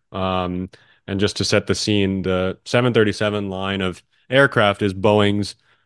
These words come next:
most important model, uh, generating nearly a third of the company's revenue. Um, and, you know, it first took off in nineteen sixty-seven, and just over fifty years later, the company delivered its ten thousandth model.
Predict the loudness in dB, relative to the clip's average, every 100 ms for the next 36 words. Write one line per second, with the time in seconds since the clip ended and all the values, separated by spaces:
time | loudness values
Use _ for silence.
0 | _ 2 2 2 0 0 -2 -2 0 0
1 | 0 -4 -8 -12 -6 -4 -2 -2 -2 0
2 | -2 -2 -4 -2 -2 -4 -4 0 0 0
3 | -2 -4 -6 -8 -4 -6 -4 -4 -6 -8
4 | -10 -6 -2 -2 -2 -4 -10 -20 -20 _
5 | _ -2 2 2 2 0 2 4 4 4
6 | 4 2 -2 0 2 2 0 -14 -8 -2
7 | -2 -2 -4 -6 -6 -4 -2 -4 -6 -6
8 | -6 -2 0 2 2 2 0 -4 _ _
9 | -2 0 2 2 0 -2 -4 -4 -4 -4
10 | -2 -2 -4 -6 -8 -6 -4 -4 -6 _
11 | _ _ 2 4 4 2 0 -4 -2 0
12 | 0 0 -4 -6 _ _ -6 -4 -6 -12